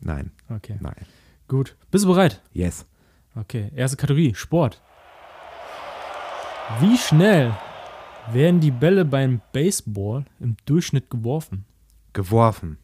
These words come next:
Speaker 2: Mhm. Ah, die haben schon Mordsbums drauf,
Speaker 1: Ja.
Speaker 2: kann ich schon mal sagen.
Speaker 1: Das ist schon brutal.
Speaker 2: Das hörst du bestimmt auch zischen, wenn's geworfen wird.
Speaker 1: Mhm. Das ist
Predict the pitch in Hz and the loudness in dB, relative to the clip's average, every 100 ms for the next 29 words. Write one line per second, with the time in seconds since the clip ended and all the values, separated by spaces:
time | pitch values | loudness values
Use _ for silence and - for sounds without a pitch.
0 | - 101 98 104 120 120 _ _ _ _ | -12 -10 -8 -8 -10 -16 _ _ _ _
1 | _ _ _ _ _ _ _ _ - - | _ _ _ _ _ _ _ _ -20 -20
2 | - - - - 120 143 170 170 156 175 | -20 -20 -20 -6 0 2 4 6 6 4
3 | 190 - 180 180 135 143 220 90 82 - | 2 0 0 0 -2 0 0 -4 -10 -16
4 | - - 139 147 156 139 131 156 190 240 | -20 -4 -2 0 2 2 2 0 -2 -6
5 | _ _ _ _ 95 - - 95 80 90 | _ _ _ _ -12 -10 -8 -8 -8 -10
6 | 95 87 76 - - - _ _ _ _ | -10 -10 -12 -16 -20 -20 _ _ _ _
7 | _ - 127 - 160 185 160 143 - 175 | _ -8 -6 2 4 4 -2 -4 -2 -2
8 | 156 - - 165 120 104 101 - 107 101 | -2 -4 -2 -2 -2 -6 -8 -10 -10 -8
9 | 104 107 98 92 80 80 87 - _ _ | -8 -8 -10 -8 -8 -10 -12 -16 _ _
10 | _ _ _ _ _ _ _ _ _ - | _ _ _ _ _ _ _ _ _ -20
11 | - - - - - - 92 123 - - | -20 -20 -20 -20 -20 -20 -14 -14 -14 -16